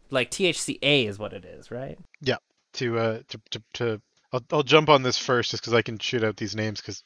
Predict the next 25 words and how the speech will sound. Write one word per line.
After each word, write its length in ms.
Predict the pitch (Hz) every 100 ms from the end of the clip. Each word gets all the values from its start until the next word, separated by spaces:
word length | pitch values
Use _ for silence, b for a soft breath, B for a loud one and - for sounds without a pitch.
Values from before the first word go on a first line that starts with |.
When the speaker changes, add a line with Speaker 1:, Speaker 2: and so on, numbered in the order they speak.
| -
Speaker 2:
God, 220 | 117 107
I've 120 | 101
used 160 | 104 95
them 120 | 101
so 160 | - 107
much. 260 | 104 - B B B B -
Uh, 260 | 139 117 117 -
to, 240 | - 135 139
to 140 | -
help 180 | 135 165
people 360 | - 160 147 127
understand 480 | 131 131 - 123 110
long 340 | 110 110 113
form, 420 | - 104 104 101 B B B -
these, 360 | 127 123 - -
these 180 | 139 120
letters 400 | 120 135 147 131
we 120 | 131
keep 200 | - 123
throwing 360 | - 123 120 117
around 380 | 110 113 110
are 160 | 110 117
actually 440 | 135 131 - 135 123
referring 500 | 117 107 117 113 110
to 420 | - 110 104 101